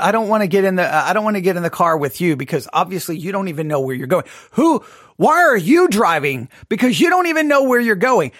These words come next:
There's a little bit of truth to that when it comes to me doing podcasts where we review audio, because I think in my mind I know where we're going.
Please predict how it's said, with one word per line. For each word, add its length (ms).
There's 160
a 80
little 320
bit 160
of 140
truth 460
to 140
that 280
when 120
it 120
comes 380
to 460
me 240
doing 380
podcasts 760
where 180
we 140
review 420
audio, 560
because 400
I 180
think 440
in 100
my 160
mind 380
I 80
know 180
where 200
we're 160
going. 480